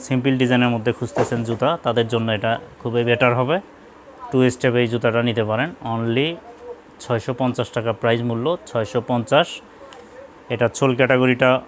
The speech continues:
অনেকটাই ভালো মানের হবে, পানিতে ভেজানো যায়। আমি নিজেও এটা পরেছিলাম, এক থেকে তিন চার জোড়া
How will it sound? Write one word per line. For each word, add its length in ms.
অনেকটাই 420
ভালো 220
মানের 260
হবে, 200
পানিতে 360
ভেজানো 340
যায়। 180
আমি 100
নিজেও 280
এটা 140
পরেছিলাম, 480
এক 160
থেকে 160
তিন 200
চার 180
জোড়া 180